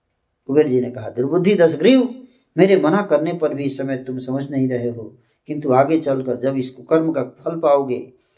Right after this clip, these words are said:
और नरक में पड़ोगे, उस समय मेरी बात तुम्हारी समझ में आएगी। जो खोटी बुद्धि वाला पुरुष मोह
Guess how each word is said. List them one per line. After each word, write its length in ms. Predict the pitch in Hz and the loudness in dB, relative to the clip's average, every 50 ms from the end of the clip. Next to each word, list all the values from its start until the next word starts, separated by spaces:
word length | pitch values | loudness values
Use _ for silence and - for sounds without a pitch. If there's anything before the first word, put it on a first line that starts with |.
| _ _ - | _ _ -4
और 160 | 135 135 123 | -4 -4 -2
नरक 280 | 131 170 196 220 - 190 | 0 0 0 0 0 -2
में 120 | 160 139 | -6 -6
पड़ोगे, 500 | - 143 139 139 135 127 123 120 - - _ _ _ _ _ | -4 -4 -4 -4 -4 -6 -8 -8 -8 -14 _ _ _ _ _
उस 160 | 180 180 180 - | -2 -2 0 0
समय 140 | 185 170 | -2 -2
मेरी 260 | 165 147 139 139 135 135 | 0 -2 -2 -4 -4 -2
बात 500 | 123 147 147 147 147 - - _ _ _ _ _ _ _ _ _ _ | -2 0 0 0 -2 -6 -12 _ _ _ _ _ _ _ _ _ _
तुम्हारी 300 | 131 131 127 127 123 123 | -6 -4 -4 -4 -6 -6
समझ 340 | 120 123 113 113 113 110 107 | -10 -12 -16 -16 -16 -18 -18
में 80 | 104 | -18
आएगी। 480 | 95 98 107 107 _ _ _ _ _ _ _ _ _ _ _ _ _ | -20 -20 -20 -20 _ _ _ _ _ _ _ _ _ _ _ _ _
जो 140 | 135 151 156 | 0 0 2
खोटी 280 | - 208 202 214 220 | 4 2 4 4 4
बुद्धि 320 | 190 165 185 170 - 180 185 | 2 2 2 0 4 6 6
वाला 220 | 185 175 175 170 | 6 6 6 4
पुरुष 360 | 165 - 165 185 180 165 139 | 2 2 2 2 2 0 0
मोह 480 | 143 139 156 185 190 175 143 127 - - | -4 -2 0 0 0 0 -2 -6 -10 -14